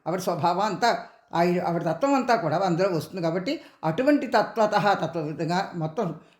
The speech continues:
విధా-, విధానంగా శ్రోతం వినడానికి ఇచ్చామి, నాకు కోరికగా ఉంది. మహానుభావ, మహేశ్వర, నాకు ఒకసారి వినాలని దయ, నువ్వు చెప్తావా అని అడిగిందనమాట. "అష్టోత్తర శతం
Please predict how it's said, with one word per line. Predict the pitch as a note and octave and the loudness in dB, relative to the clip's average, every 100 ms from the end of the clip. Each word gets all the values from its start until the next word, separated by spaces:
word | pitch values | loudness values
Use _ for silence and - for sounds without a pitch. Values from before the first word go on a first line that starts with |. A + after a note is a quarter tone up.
| - | -4
విధా-, | D3 G3 F#3+ | 0 2 2
విధానంగా | F3+ F3+ F#3+ F#3 F#3+ C#4 - - _ - | 2 2 2 2 2 0 -2 -16 _ -6
శ్రోతం | B3+ C4+ D4+ D4+ D4 | 2 6 6 4 2
వినడానికి | G3 F#3+ G3 A3 G#3 G3 | 2 0 2 2 0 0
ఇచ్చామి, | G3 G3 G#3+ D#3+ - G3+ F#3 G3 | -4 -4 -6 -6 0 0 0 -2
నాకు | F#3 F3+ | -2 -2
కోరికగా | F3 E3 G3 F#3 G3+ | -2 0 0 0 0
ఉంది. | G3 F3+ G3 C#4+ C#4+ - - _ - _ _ - | 0 0 0 0 -4 -12 -20 _ -20 _ _ -6
మహానుభావ, | D#3+ D#3+ E3 D#3 F3+ E3+ A3+ B3 - - D#3 | 0 2 2 2 4 4 2 0 -4 -14 -8
మహేశ్వర, | D3 F3+ F3+ F3 A#3 C4+ - - - | -4 -4 -2 0 2 0 -4 -18 -8
నాకు | G3+ F#3 | -4 -4
ఒకసారి | F3 - E3+ F#3 | -6 -2 0 0
వినాలని | E3 D3+ F#3+ A3 G#3+ E3+ | 0 0 2 0 0 0
దయ, | E3 F#3+ | 0 0
నువ్వు | G#3 G3 | 0 -2
చెప్తావా | D#3+ - D#3+ D3+ C4 - - C4 | -4 0 0 4 2 0 -6 0
అని | B3+ | 2
అడిగిందనమాట. | E3+ D#3 D3 D3 C#3+ - D#3+ | 2 0 0 0 -4 -6 -6
"అష్టోత్తర | D#3+ - - A3+ A3+ A3+ A3+ G#3+ A#3+ A#3+ | -6 -8 -4 -2 -2 0 0 2 0 -2
శతం | F3+ - B3 | -4 0 0